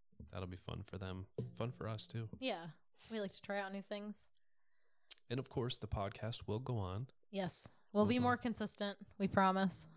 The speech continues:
Speaker 1: Yeah. Well, <laughs> I, yeah, we promise. But in these first couple of weeks,
Speaker 2: Oh, yeah.
Speaker 1: it's gonna be crazy.
Speaker 2: Yeah.
Speaker 1: It's gonna be, I know, nonstop work. And I'm kind of glad that we're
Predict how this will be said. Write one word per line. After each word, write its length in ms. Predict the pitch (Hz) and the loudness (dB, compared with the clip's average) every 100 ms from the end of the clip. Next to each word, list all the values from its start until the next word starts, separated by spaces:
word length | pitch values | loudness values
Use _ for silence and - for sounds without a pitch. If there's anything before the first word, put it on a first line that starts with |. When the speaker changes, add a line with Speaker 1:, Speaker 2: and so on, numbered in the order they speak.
| - | -10
Speaker 1:
Yeah. 140 | - - | -10 -2
Well, 360 | - 254 101 - | 2 4 2 -4
<laughs> 1900 | - - - - - - - - - - _ _ - - _ _ _ - - | -20 -20 -20 -20 -20 -20 -20 -20 -20 -20 _ _ -20 -20 _ _ _ -20 -10
I, 160 | 135 143 117 - - - - _ - | -6 -6 -8 -20 -20 -20 -20 _ -2
yeah, 220 | 147 104 85 73 - _ | 0 0 -2 -10 -14 _
we 140 | 123 139 | -2 0
promise. 540 | - 92 87 - - - 123 117 | 2 0 -4 -6 -8 -8 -20 -2
But 260 | 117 - - - _ _ - - - - - - - _ | -2 -2 -12 -20 _ _ -20 -20 -20 -20 -20 -20 -20 _
in 120 | 123 | 2
these 140 | 127 123 | 2 2
first 340 | - 131 127 | 2 2 2
couple 300 | 123 123 120 | 0 0 0
of 120 | 113 | 0
weeks, 380 | 113 117 - - 277 | 0 -2 -4 -2 2
Speaker 2:
Oh, 180 | 254 | 4
yeah. 260 | 220 214 165 | 4 4 2
Speaker 1:
it's 120 | 175 | 0
gonna 180 | - 110 | 2 0
be 120 | 101 | 0
crazy. 440 | 92 95 90 - - - | -6 -8 -6 -8 -10 -2
Speaker 2:
Yeah. 300 | 233 170 175 | 0 2 0
Speaker 1:
It's 160 | 120 | 0
gonna 200 | - 110 | 0 0
be, 420 | 101 104 101 98 - - - _ - _ _ - | 0 0 0 0 -4 -20 -20 _ -20 _ _ -14
I 120 | - 95 | -8 -4
know, 180 | 95 | -2
nonstop 680 | 90 92 98 95 - 95 92 | -2 -2 -2 0 0 -2 -4
work. 280 | 98 87 85 | -4 -6 -6
And 100 | 87 | -8
I'm 80 | 85 - - - - - | -10 -12 -20 -20 -20 -6
kind 120 | 220 | -4
of 80 | 143 | -4
glad 340 | - 101 107 | -2 -2 0
that 140 | 98 82 | -2 -2
we're 300 | 95 92 | -2 -2